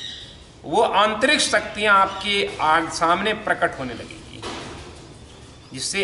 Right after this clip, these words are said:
आप अपने होने का खजाना प्राप्त कर पाएंगे। कस्तूरी मृग बसे, जैसे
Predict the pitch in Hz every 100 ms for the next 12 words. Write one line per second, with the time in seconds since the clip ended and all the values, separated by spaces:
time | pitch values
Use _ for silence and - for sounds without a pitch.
0 | - - 175 - - 156 214 262 208 208
1 | 208 202 180 - - 160 156 165 180 -
2 | 139 - 170 190 - 156 117 104 - -
3 | - - - 202 196 - 247 262 269 226
4 | 202 160 143 123 - 98 110 143 180